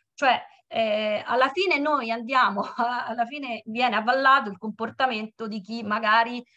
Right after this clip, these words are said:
locatore non vuole, si mette la sua residenza in una seconda casa che affitta per non pagare le tasse,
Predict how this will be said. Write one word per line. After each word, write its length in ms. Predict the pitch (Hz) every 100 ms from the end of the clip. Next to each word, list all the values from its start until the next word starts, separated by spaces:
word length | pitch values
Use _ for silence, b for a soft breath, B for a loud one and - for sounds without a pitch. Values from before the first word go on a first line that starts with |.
| b -
locatore 800 | 220 262 262 214 226 254 247 - _ -
non 160 | 220
vuole, 680 | 214 240 202 196 190 180 175
si 180 | 185 240
mette 260 | 269 254 226
la 120 | 226
sua 200 | 226 269
residenza 640 | 226 208 247 208 - 180
in 120 | 190
una 100 | 208
seconda 340 | 208 233 247 240
casa 220 | 233 202
che 80 | 226
affitta 460 | 247 285 294 -
per 100 | 190
non 140 | 196 196
pagare 520 | 208 220 196 180 180 _
le 160 | 214 277
tasse, 600 | 240 240 - - 285 294